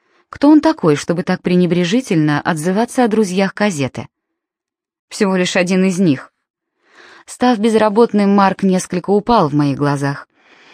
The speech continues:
Одна из причин, заставлявших меня выделять его из остального цирка, был тот факт, что он трудился и сам себя обеспечивал.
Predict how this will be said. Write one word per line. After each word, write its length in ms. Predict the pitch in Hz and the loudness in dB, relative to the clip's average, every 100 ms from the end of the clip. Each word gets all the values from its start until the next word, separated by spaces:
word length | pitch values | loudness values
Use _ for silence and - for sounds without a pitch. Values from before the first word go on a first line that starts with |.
| _ | _
Одна 340 | - 190 214 214 | -2 2 4 2
из 100 | - | 0
причин, 400 | 233 240 226 170 | -2 0 0 0
заставлявших 680 | 160 185 185 175 160 170 | 0 -2 0 0 -2 -4
меня 260 | 180 175 165 | 0 0 2
выделять 440 | 170 180 175 160 | 0 0 0 0
его 200 | 156 160 | -2 0
из 120 | 156 160 | 0 -2
остального 480 | - 180 175 170 | -2 0 0 0
цирка, 480 | - - 190 - 143 - - - - | -4 -4 -4 -2 -4 -6 -18 -20 -6
был 200 | 214 240 240 | 2 2 4
тот 180 | 220 | 0
факт, 260 | - 269 277 | 0 -2 -2
что 180 | - 190 | -2 -2
он 120 | 185 | 0
трудился 560 | 190 185 226 247 - 160 | -2 -2 -2 -2 -2 -2
и 220 | 156 170 | -2 -4
сам 240 | - 233 240 | -2 -2 0
себя 260 | 185 196 | -2 -2
обеспечивал. 760 | 196 214 - 165 135 135 127 | -2 -4 -2 -2 -2 -6 -10